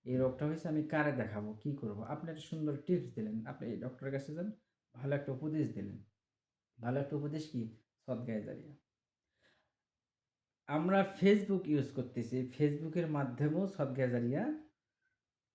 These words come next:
মু-, এই আমলটা করতে পারি, এই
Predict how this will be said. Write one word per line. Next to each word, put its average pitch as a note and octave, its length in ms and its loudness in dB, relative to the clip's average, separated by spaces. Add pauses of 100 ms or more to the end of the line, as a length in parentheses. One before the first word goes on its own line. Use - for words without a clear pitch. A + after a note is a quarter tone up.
(320)
মু-, C3+ 200 -6
এই B2 440 0
আমলটা D3+ 640 0
করতে D#3 340 -2
পারি, G#2+ 340 -4 (420)
এই C3+ 460 2